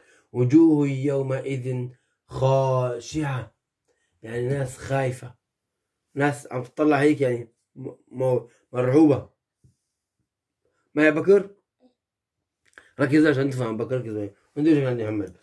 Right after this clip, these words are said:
"وجوه يومئذ خاشعة"، يعني ناس متذللة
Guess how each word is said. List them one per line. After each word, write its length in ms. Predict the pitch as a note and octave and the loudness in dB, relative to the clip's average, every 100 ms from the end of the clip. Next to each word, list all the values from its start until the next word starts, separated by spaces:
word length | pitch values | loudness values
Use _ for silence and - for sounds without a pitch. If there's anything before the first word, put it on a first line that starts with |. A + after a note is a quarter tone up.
| _ _ _ | _ _ _
"وجوه 220 | - D3+ F3 | -6 0 2
يومئذ 560 | E3 D#3 D#3+ D#3 E3+ | 4 4 4 0 0
خاشعة"، 640 | D3+ D#3 D#3 D3 A#2+ A2+ A2+ _ _ - | 0 0 -2 -2 -6 -6 -12 _ _ -8
يعني 320 | C#3 C#3 C#3 | -4 -4 0
ناس 640 | D3+ F3 F3 - - _ _ _ - | 0 0 -2 -12 -20 _ _ _ -10
متذللة 800 | D3 C#3 C#3 D3+ D#3 C#3+ C#3+ | -6 -2 2 4 4 2 0